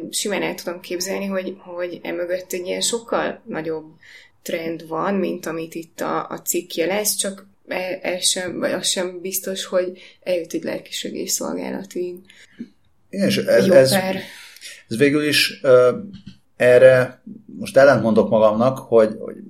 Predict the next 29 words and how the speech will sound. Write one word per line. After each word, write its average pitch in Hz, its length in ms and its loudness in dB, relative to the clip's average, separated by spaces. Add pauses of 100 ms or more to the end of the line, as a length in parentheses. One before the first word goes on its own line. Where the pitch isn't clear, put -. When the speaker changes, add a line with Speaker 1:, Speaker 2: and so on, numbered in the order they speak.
Speaker 2:
mégiscsak 117 560 0
a 101 100 4
technológia 104 680 2
oldaláról 101 800 6 (260)
kell 104 280 6
erre 98 180 8
megoldást 98 640 4
adni, 107 240 4
és 104 160 -2
a 107 40 0
szolgáltatók 98 840 4
kell, 92 260 4
hogy 98 160 -4
erre 98 300 6
megoldást 98 600 2
adjanak. 135 520 -2 (480)
Ö, 107 340 4 (320)
nemrég 110 640 4
volt 98 320 4
egy 98 140 2
olyan, 98 260 4
most 101 200 -8
így 101 160 -6
részleteket 110 580 2
nem 117 120 0
fogok 104 260 -4
elmondani, 107 600 2
mert, 101 360 0
ö, 104 220 8